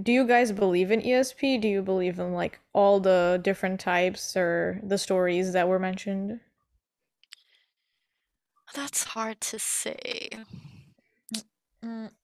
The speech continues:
Speaker 3: mm.
Speaker 1: I mean, honestly, it is, 'cause you don't know if it's legit. Like, you can't prove it, so
Speaker 2: Yeah.
Speaker 1: how do you know that's true? I mean, the one with the, like,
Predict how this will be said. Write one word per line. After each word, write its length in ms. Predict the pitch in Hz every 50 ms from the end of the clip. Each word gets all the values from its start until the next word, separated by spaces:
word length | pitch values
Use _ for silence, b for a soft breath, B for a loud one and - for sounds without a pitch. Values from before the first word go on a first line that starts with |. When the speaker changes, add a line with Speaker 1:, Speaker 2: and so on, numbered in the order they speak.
| _ _ -
Speaker 3:
mm. 220 | 220 233 233 226 - - -
Speaker 1:
I 120 | 233 254
mean, 140 | 285 320 311
honestly, 580 | - 214 220 220 254 285 294 - - 339 311 269
it 100 | 226 202
is, 200 | 196 190 185 190
'cause 580 | - - 214 196 196 196 196 202 202 - - - _ _ _ -
you 120 | 226 240
don't 300 | 220 240 254 247 226 214
know 480 | 202 196 196 190 196 196 208 214 - - _ _
if 180 | - 202 196 -
it's 100 | 190 -
legit. 480 | 185 180 185 185 175 180 185 196 - -
Like, 140 | 196 196 190
you 60 | 202
can't 300 | - - 277 - 214 214
prove 340 | - - 226 208 196 180 -
it, 280 | 151 165 196 226 - _ _ _ _ _
so 520 | - - 196 170 160 - - - 226 226
Speaker 2:
Yeah. 220 | 214 208 202 214 196 _ _ _ _ _ _ _ _
Speaker 1:
how 140 | - - 226 220
do 60 | 214
you 160 | 202 196 190
know 200 | 190 185 180 175
that's 220 | 175 175 190 -
true? 340 | - - - 196 - - - -
I 80 | 226 240
mean, 220 | 240 247 240 233
the 100 | 220 233
one 220 | 226 233 240 240 233
with 180 | 233 220 208 202
the, 400 | 190 185 185 180 175 - - 190 B B B B B B -
like, 280 | 190 185 180 - -